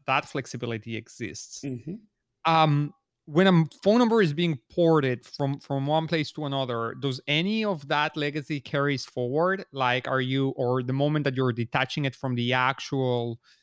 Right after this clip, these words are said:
Speaker 1: uh, system provider and associating it with a new one, that's, that's when your, your credentials, your policy are actually kind of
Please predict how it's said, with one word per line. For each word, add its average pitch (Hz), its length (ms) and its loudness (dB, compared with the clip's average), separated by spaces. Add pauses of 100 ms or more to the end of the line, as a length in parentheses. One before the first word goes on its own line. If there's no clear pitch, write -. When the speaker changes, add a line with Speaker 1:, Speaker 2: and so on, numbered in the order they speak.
(220)
Speaker 1:
uh, 110 520 4 (120)
system - 520 -2
provider 120 640 2 (100)
and 120 160 -2
associating 139 600 0
it 117 120 -6
with 120 120 -4
a 117 40 -2
new 143 220 2
one, 123 420 2
that's, 135 440 0
that's 131 320 0
when 131 120 -4
your, 120 380 -2
your 123 240 -4
credentials, 123 760 -4
your 117 240 -6
policy 127 480 -2
are 117 140 2
actually 117 400 0
kind 117 240 -2
of 110 100 -6